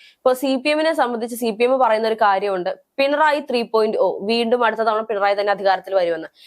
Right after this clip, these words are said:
ഇക്കനെ, ഏ, ഇങ്ങനെ തുടർഭരണം വീണ്ടും ലഭിക്കുമെന്ന് നാഴികക്ക് നാൽപത് വട്ടം പറയുന്നത് കൊണ്ട് ആരും ഭരണം കയ്യിൽ കൊണ്ടേ കൊടുക്കില്ല എന്നുള്ളത് സി പി എം മനസ്സിലാക്കേണ്ട സമയം കഴിഞ്ഞിരിക്കുന്നു.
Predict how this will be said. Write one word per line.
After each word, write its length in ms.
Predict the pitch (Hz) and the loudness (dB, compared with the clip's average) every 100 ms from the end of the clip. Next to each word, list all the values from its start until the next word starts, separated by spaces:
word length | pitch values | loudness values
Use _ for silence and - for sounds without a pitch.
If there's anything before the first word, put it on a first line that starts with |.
| - | -4
ഇക്കനെ, 440 | 277 269 359 339 - | -4 0 2 2 4
ഏ, 80 | 262 | 2
ഇങ്ങനെ 320 | 247 285 311 | 4 2 2
തുടർഭരണം 560 | 302 262 262 294 294 277 | 2 2 2 2 2 0
വീണ്ടും 260 | 262 269 | 0 2
ലഭിക്കുമെന്ന് 540 | 262 247 247 262 262 254 | 0 -2 0 0 2 2
നാഴികക്ക് 440 | 233 233 226 254 | 2 0 -2 0
നാൽപത് 380 | 233 220 220 247 | 2 2 0 -2
വട്ടം 220 | 247 247 | -2 0
പറയുന്നത് 360 | 233 220 220 220 | 2 0 -2 -2
കൊണ്ട് 220 | 226 220 226 | 0 0 2
ആരും 380 | 254 285 349 339 226 | 2 2 0 -6 -2
ഭരണം 360 | 262 247 269 | -2 0 0
കയ്യിൽ 320 | 269 226 240 | 0 0 0
കൊണ്ടേ 220 | 254 247 240 | 0 0 0
കൊടുക്കില്ല 420 | 233 208 226 240 | -2 -2 0 0
എന്നുള്ളത് 280 | 233 214 220 | 0 -4 -6
സി 120 | 233 | -6
പി 140 | 202 | -4
എം 80 | 220 | -2
മനസ്സിലാക്കേണ്ട 520 | 208 202 208 202 214 | -2 -2 -2 0 -2
സമയം 300 | 214 202 208 | -2 0 0
കഴിഞ്ഞിരിക്കുന്നു. 640 | 214 214 196 202 175 156 | 0 0 0 -2 -4 -10